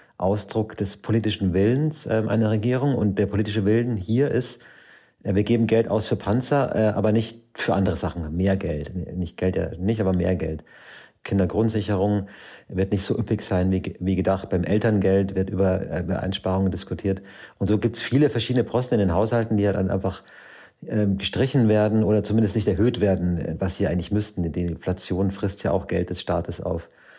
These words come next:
Aber das ist ja auch ein wichtiger Punkt. Wir verzichten auch auf Steuererhöhungen. Also man hätte das Problem ja auch lösen können, indem man sagt, „Na, dann erhöhen wir halt die Steuern,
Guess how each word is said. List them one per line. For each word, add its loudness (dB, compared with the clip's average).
Aber 2
das -4
ist -6
ja 2
auch 2
ein 2
wichtiger 0
Punkt. 0
Wir -2
verzichten -2
auch 2
auf 0
Steuererhöhungen. 2
Also -4
man -2
hätte 2
das 0
Problem 2
ja 4
auch 0
lösen 4
können, 0
indem 2
man 2
sagt, 0
„Na, 0
dann 0
erhöhen 4
wir 4
halt 2
die -4
Steuern, 0